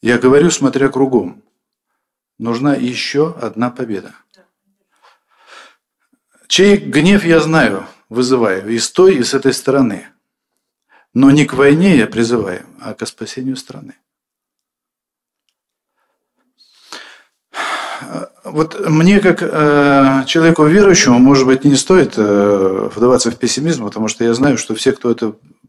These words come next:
придумали, всю эту историю, они не учли самого главного фактора.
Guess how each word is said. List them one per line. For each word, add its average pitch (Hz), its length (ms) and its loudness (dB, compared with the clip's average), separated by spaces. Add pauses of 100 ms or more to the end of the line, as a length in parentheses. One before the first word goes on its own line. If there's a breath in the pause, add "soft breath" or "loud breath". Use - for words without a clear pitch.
(680 loud breath)
придумали, 151 600 0 (720)
всю - 180 -12
эту 107 220 -10
историю, 92 440 -10
они 139 300 -8 (480 loud breath)
не 123 140 0
учли 175 560 0 (180)
самого 131 420 -2
главного 120 680 -2
фактора. - 460 -16